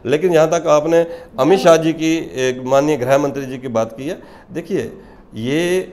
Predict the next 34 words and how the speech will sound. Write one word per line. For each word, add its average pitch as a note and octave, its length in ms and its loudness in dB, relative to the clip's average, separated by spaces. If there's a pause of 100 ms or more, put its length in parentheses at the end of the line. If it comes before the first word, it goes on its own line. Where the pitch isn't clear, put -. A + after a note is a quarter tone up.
ना A#2+ 200 2
तो D3 120 0
हमने C#3+ 240 -2
सुना B2+ 260 -2 (560)
कि A#2+ 80 -6
माननीय B2+ 600 0
अमित A#2+ 200 -4
शाह B2 180 -2
जी B2 280 -6 (200)
उस A#2+ 120 -12
कार्यक्रम A2+ 400 -2
में A#2 120 0
आ G#2 120 0
रहे G#2+ 140 -2
हैं, A2 260 -10 (400)
ना A#2+ 180 2
ही E3+ 160 2
कोई D#3 240 -4
ऐसा A#2+ 300 -2
कोई B2+ 340 -2 (340)
officially C#3+ 540 -2 (380)
party B2+ 300 2
के D#3 120 0
पास C3 260 0
कोई C3 160 -2
ऐसा A#2+ 300 0 (420)
program A#2 460 2
आया A2+ 220 4
है। D3 140 -4 (280)
वो C#3 80 -6
कहाँ C3+ 320 -4
से E3+ 100 -2
अफवाह C#3 300 4
उठी D3 300 0